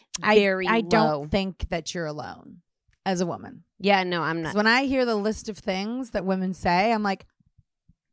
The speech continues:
Speaker 1: "Hadn't even considered that one. I got my la-, my laundry list of my own, but hadn't considered that one."
Speaker 2: Yeah, I think women are, uh, the, and the older we get, the trickier we
Speaker 1: Oh.
Speaker 2: become. I do. I mean, I feel like I would love to hear my husband's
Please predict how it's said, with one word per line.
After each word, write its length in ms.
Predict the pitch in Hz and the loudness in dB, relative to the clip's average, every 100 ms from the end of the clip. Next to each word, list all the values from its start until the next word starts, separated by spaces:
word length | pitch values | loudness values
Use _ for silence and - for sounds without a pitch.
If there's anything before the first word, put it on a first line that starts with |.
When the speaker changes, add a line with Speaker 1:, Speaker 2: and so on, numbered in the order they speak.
| _ | _
Speaker 1:
"Hadn't 220 | - 214 220 | -14 -8 -6
even 200 | 208 214 | -6 -8
considered 360 | 208 220 208 | -6 -4 -2
that 120 | 226 | 0
one. 120 | 226 190 | 0 0
I 40 | |
got 140 | 196 | 0
my 120 | 190 185 | 0 0
la-, 280 | 185 190 - | 0 -2 0
my 140 | 196 | 2
laundry 400 | 202 208 208 208 | 2 2 0 0
list 260 | 202 - 175 | -2 -2 -2
of 60 | |
my 220 | 190 202 | 0 2
own, 160 | 214 196 | 2 0
but 160 | 165 139 | -2 0
hadn't 220 | 175 185 | -2 0
considered 320 | 185 175 185 | 0 2 4
that 180 | 190 208 | 4 4
one." 180 | 156 151 | 0 0
Speaker 2:
Yeah, 120 | 226 | 2
I 60 | 220 | 2
think 240 | 240 254 | -4 -4
women 240 | 240 214 202 | -2 -2 -2
are, 200 | 196 - | -4 -4
uh, 60 | 202 | -6
the, 240 | 180 190 - | -4 -6 -4
and 120 | 180 | -2
the 80 | 185 - | -2 -2
older 300 | 185 190 202 | -2 -2 -6
we 100 | 185 | -4
get, 300 | 170 180 - | -2 -4 -6
the 80 | |
trickier 600 | - 214 214 202 208 214 202 | -10 -4 6 8 8 6 4
we 60 | |
Speaker 1:
Oh. 20 | 147 | 2
Speaker 2:
become. 480 | 170 175 165 214 254 | -2 0 0 -2 -4
I 60 | |
do. 320 | 202 160 285 - | -6 -2 -4 -4
I 20 | |
mean, 220 | 214 196 - | -4 -4 -6
I 300 | - - _ | -16 -20 _
feel 140 | 240 254 | -6 -4
like 160 | 240 - 202 | -6 -8 0
I 140 | 196 | 0
would 200 | 196 175 | 0 -6
love 720 | 170 160 156 160 156 151 135 | -8 -2 0 2 2 -2 -6
to 120 | - 175 | -8 -6
hear 100 | 156 | -6
my 140 | 156 | -6
husband's 520 | 151 147 160 160 170 | -8 -8 -10 -10 -14